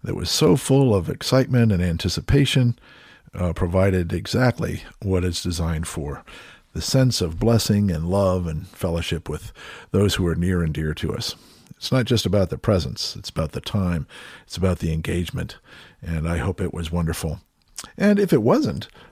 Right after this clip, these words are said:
well, maybe we can do something about that. We can find ways to make it good, because what we wish for one another is a Happy New Year.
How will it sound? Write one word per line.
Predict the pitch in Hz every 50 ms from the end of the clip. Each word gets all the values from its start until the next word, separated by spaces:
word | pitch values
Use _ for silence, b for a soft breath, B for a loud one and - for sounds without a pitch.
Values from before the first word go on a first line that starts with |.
| B B -
well, | 110 117 170 190
maybe | 151 113 120 135 147 120
we | 107 117 120
can | - 107 101
do | 98 110 107
something | - - 95 78 - 95 87
about | 82 78 85 85 80 -
that. | - 95 87 80 - - - _ _ _ _ _ b b b b b
We | - 117 117
can | 110 - 107 98
find | - 117 107 104 104 101
ways | 95 101 98 98 95 87 - -
to | - 98 90 90 87 - -
make | 98 101 98 -
it | 95 87
good, | 110 104 98 92 90 87
because | 95 92 - 95 98 92 82 85
what | 98 113 90
we | 101 98
wish | 92 - 143 170 151 -
for | - - - 95
one | 92 95 95 92
another | 92 95 95 110 143 151 123
is | 98 90 90
a | 80 80
Happy | 76 113 107 - 113 104
New | 101 104 107
Year. | 110 117 143 170 170 131 104